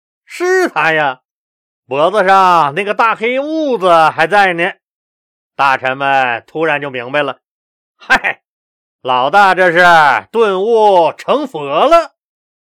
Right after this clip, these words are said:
刘皇帝的这番话是对自己这么多年行为和思想的大反思、大忏悔。人家刘彻刘皇帝这次可不是简单的说说而已啊，针对自己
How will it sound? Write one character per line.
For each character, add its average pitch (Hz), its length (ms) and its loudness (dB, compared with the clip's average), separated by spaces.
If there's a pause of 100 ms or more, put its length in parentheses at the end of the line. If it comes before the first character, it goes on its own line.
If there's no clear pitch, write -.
(160)
刘 139 200 0
皇 151 220 0
帝 156 80 -4
的 147 140 -4
这 156 160 0
番 147 240 -2
话 143 400 4
是 156 180 -6
对 160 160 -2
自 165 160 -6
己 127 140 -8
这 170 160 -4
么 147 100 -6
多 151 220 -4
年 143 180 -2
行 151 320 -8
为 147 320 0
和 147 180 -2
思 185 220 -4
想 104 240 -6
的 131 460 0
大 190 160 2
反 107 200 -8
思、 160 520 0
大 - 180 -2
忏 226 220 -4
悔。 104 480 -10 (600)
人 147 200 -2
家 170 100 0
刘 139 180 -2
彻 165 160 0
刘 147 160 -2
皇 139 220 -2
帝 165 80 -2 (300)
这 175 160 -2
次 147 120 -2 (300)
可 135 140 -8
不 143 100 -8
是 165 180 0
简 113 240 -4
单 147 200 -4
的 160 320 4
说 208 280 0
说 160 160 0
而 139 360 2
已 123 100 -12
啊， 131 300 -2 (720)
针 156 160 0
对 160 120 2
自 156 160 -2
己 123 140 -6